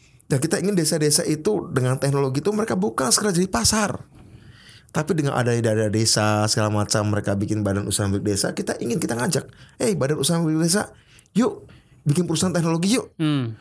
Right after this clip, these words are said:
Speaker 1: "Loh, kami nggak punya sumber daya manusia." Tenang, ini sudah kita kumpulin di Inovator.
Speaker 2: Oke.
Speaker 1: Jadi Bapak Ibu yang di desa, Pak Le, Bu Le yang di desa, Mas, Mbak, Kang, Uda, Lai yang di desa,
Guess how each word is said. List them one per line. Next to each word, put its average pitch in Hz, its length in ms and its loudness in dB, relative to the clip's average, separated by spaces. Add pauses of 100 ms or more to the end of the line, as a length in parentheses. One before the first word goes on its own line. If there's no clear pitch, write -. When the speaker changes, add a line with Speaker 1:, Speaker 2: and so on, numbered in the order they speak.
(500)
Speaker 1:
"Loh, 104 360 0 (960)
kami 175 260 -2
nggak 175 160 -2
punya 185 320 0
sumber 170 320 0
daya 180 80 0
manusia." 185 520 0
Tenang, 175 580 -2 (260)
ini 170 160 0
sudah 165 160 0
kita - 160 -2
kumpulin 156 400 0
di 143 80 2
Inovator. 151 720 -2 (360)
Speaker 2:
Oke. 110 760 -2
Speaker 1:
Jadi 147 400 0 (240)
Bapak 127 300 -2
Ibu 151 220 0
yang 160 100 0
di 139 80 0
desa, 107 600 0 (380)
Pak - 160 -2
Le, 113 160 0
Bu 113 220 0
Le 120 160 0
yang 120 140 2
di 113 80 -2
desa, 110 680 0 (120)
Mas, 123 400 0
Mbak, 113 460 2
Kang, 127 300 0
Uda, 127 540 -2 (260)
Lai 113 320 0
yang 120 140 0
di 113 100 2
desa, 101 640 2